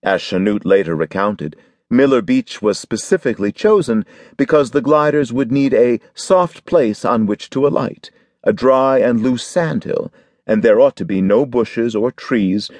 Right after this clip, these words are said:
to run into. Our party found such sandhills, almost a desert, in which we pitched our tent, about thirty miles east of Chicago.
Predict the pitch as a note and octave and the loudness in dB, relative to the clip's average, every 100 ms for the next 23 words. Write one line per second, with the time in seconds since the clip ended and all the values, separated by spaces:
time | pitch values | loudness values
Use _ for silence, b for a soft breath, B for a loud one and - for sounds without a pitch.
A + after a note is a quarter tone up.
0 | B - C3+ A2 G#2 D3+ C3 - - _ | B -4 0 2 0 -2 -6 -14 -16 _
1 | _ _ _ _ _ _ _ _ G#2 G2 | _ _ _ _ _ _ _ _ 2 2
2 | - A#2+ A#2+ G#2+ - A2 G2 G2 - A2+ | 2 0 2 0 0 0 2 0 0 0
3 | - - - B2 D3+ - A#1 D#2 - B | 0 -8 -2 0 0 -2 -4 -4 -6 B
4 | B - C3 C3 A2 - F#2+ G#2+ D#3+ G2 | B 2 4 4 0 -2 0 2 2 -2
5 | B1 - b b B2 A#2+ C3 - C3+ B2+ | -12 -16 b b 0 0 -2 0 -2 0
6 | A2 - - C#3 D#3 - E3+ - - _ | -4 -4 2 2 2 -2 -8 -8 -20 _
7 | _ _ A#2 A2 G#2 - - D3+ E3 C#3 | _ _ 0 2 2 2 0 2 0 0
8 | C3 C#3 D3 G2+ G#2 G2+ - - E2 D#2+ | 2 0 -2 -2 -2 -2 -10 -4 -4 -4
9 | - - D#2 C#2+ D2 | -8 -4 -4 -4 -10